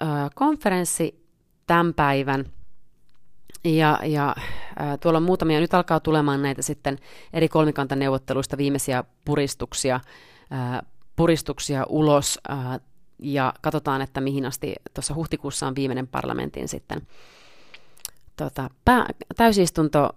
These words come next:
ja sen jälkeen, öö, mepit kirmaavat, öö, tonne vaali-, vaalivankkureihin.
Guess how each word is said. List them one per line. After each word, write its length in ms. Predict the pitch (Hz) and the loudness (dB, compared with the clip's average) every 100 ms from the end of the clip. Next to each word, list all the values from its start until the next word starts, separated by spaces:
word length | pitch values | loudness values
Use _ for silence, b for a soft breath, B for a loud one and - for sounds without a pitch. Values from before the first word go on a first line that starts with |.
| - | -4
ja 100 | 151 | -2
sen 180 | 151 | 0
jälkeen, 480 | 147 139 135 135 127 - - - | 0 0 -4 -4 -4 -8 -20 -10
öö, 80 | 147 135 127 123 123 | -6 -4 -4 -4 -4
mepit 440 | 131 143 139 - - - | -2 2 2 0 -12 -12
kirmaavat, 540 | 135 131 127 123 - - | -6 -4 -4 -4 -6 -8
öö, 60 | 131 123 123 - - _ - - | -10 -8 -8 -10 -14 _ -20 -12
tonne 300 | 120 123 123 - - | -8 -6 -8 -12 -4
vaali-, 380 | 147 165 143 131 - - - 143 | 2 4 4 0 -6 -12 -6 2
vaalivankkureihin. 1080 | 170 165 139 143 139 - 127 117 131 127 | 2 4 2 0 0 -4 -4 -2 -2 -4